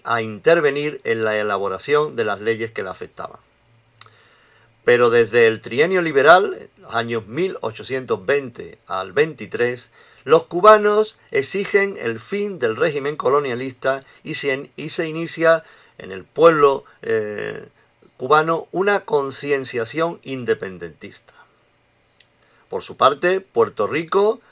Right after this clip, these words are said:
también fue descubierto por Colón en su segundo viaje, mil cuatrocientos noventa y tres. También allí se crean grandes plantaciones de caña de azúcar trabajada por esclavo-, esclavos negros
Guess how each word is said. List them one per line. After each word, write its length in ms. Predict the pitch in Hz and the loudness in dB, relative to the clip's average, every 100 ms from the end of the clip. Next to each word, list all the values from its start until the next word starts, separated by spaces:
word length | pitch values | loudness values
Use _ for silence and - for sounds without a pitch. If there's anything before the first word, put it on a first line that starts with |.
| _ - | _ -2
también 420 | 113 117 196 214 | -2 2 2 4
fue 180 | 147 131 | 2 0
descubierto 540 | 120 120 123 113 110 | -2 -2 -2 -2 -4
por 160 | 117 110 | -4 0
Colón 380 | 131 175 202 _ _ | 2 2 0 _ _
en 140 | 101 92 | -18 -16
su 160 | 95 | -14
segundo 420 | - 104 143 120 | -12 -8 -4 -2
viaje, 600 | 110 123 143 151 160 175 _ _ | 0 0 0 0 -4 -4 _ _
mil 240 | 131 165 - | -6 -6 -4
cuatrocientos 640 | 110 104 - 135 131 127 | -4 -4 -6 -6 -4 -6
noventa 340 | 113 104 95 95 | -4 -6 -8 -12
y 40 | |
tres. 420 | 98 92 76 - _ _ _ _ _ | -8 -8 -10 -20 _ _ _ _ _
También 400 | 104 107 175 196 | -6 0 0 2
allí 380 | 165 180 254 _ _ _ _ _ | 0 -2 -8 _ _ _ _ _
se 200 | - 131 | -2 2
crean 320 | 151 170 175 | 4 2 0
grandes 420 | 151 190 208 190 190 | 2 2 4 0 0
plantaciones 800 | - 127 120 113 113 151 165 120 | -2 -2 -2 -6 -4 -4 -2 -4
de 140 | 117 | -4
caña 260 | 127 131 123 | -4 -2 -4
de 60 | |
azúcar 420 | 113 131 131 151 | -6 -10 -4 -4
trabajada 520 | 143 117 107 123 135 127 | -2 -2 0 0 0 -2
por 120 | 107 | -6
esclavo-, 460 | - 113 110 107 - | -4 -4 -4 -10 -10
esclavos 520 | 110 - 117 113 101 | -12 -4 -2 -2 -4
negros 420 | 113 120 139 | -6 -2 -2